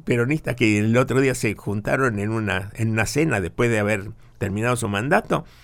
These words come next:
y cantando la marchita, la marcha peronista.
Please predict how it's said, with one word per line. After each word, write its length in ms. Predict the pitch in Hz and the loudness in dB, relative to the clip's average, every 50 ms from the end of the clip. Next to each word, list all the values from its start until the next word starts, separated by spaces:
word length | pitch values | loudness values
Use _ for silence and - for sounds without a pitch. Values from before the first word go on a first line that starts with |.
| - - - - | -20 -18 -10 -6
y 260 | - 101 98 95 95 | -4 -2 -2 -2 -2
cantando 480 | - - 113 104 104 123 123 120 113 101 | -2 -2 -2 0 2 2 2 2 2 0
la 140 | 98 87 87 | 0 0 -2
marchita, 580 | 92 92 - - 277 277 262 - - 104 85 | -4 -6 -6 -4 -6 -6 -6 -4 -4 -4 -4
la 160 | 80 90 92 | -2 -2 -2
marcha 340 | 98 107 107 - - 110 - | -2 -2 -4 -4 -4 -6 -6
peronista. 560 | - 113 131 180 262 269 226 - - - - | -4 -4 -4 -4 -4 -6 -6 -6 -6 -8 -8